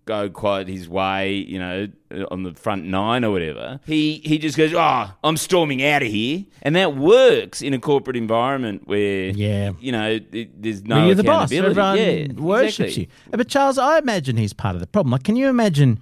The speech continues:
Speaker 2: the pricing reviews at Woolies going through, uh, and, and probably the underlings very gen-, gently saying, "Look, Brad, um, pe-, people are kind of, uh, d-, doing it a bit tough. Could we maybe just reduce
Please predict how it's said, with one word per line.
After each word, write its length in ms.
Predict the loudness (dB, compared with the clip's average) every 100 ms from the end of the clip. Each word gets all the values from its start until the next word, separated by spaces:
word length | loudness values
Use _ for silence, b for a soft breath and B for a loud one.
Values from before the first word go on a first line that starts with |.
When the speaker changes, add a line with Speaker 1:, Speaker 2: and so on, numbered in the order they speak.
| b -6
Speaker 2:
the 80 |
pricing 560 | 0 2 2 0 0 0
reviews 420 | 0 2 0 0
at 100 | -2
Woolies 500 | 2 2 2 -6 -6
going 320 | -2 0 0
through, 380 | 0 0 2 0 -4 _ -4
uh, 400 | 0 2 0 -2
and, 180 | -4 -6
and 160 | -4 0
probably 180 | 2 4
the 80 |
underlings 400 | 4 4 2 0
very 180 | 0 0
gen-, 300 | 0 -4 -6 -8
gently 260 | -6 -6 -4
saying, 280 | -4 -4
"Look, 260 | -6 -8 _
Brad, 300 | -6 -6 -6
um, 220 | -8 -8 -12 _
pe-, 140 | -10 -4
people 300 | -4 -4 -8
are 40 |
kind 200 | -8 -8
of, 280 | -10 -12 -10
uh, 120 | -10 -10
d-, 160 | -10 -8
doing 200 | -8 -6
it 60 | -6
a 40 |
bit 140 | -8
tough. 200 | -8 -10 -8
Could 120 | -6
we 80 | -4
maybe 380 | -2 -4 -6 -12 _ -14
just 180 | -14 -12
reduce 380 | -12 -8 -8 -10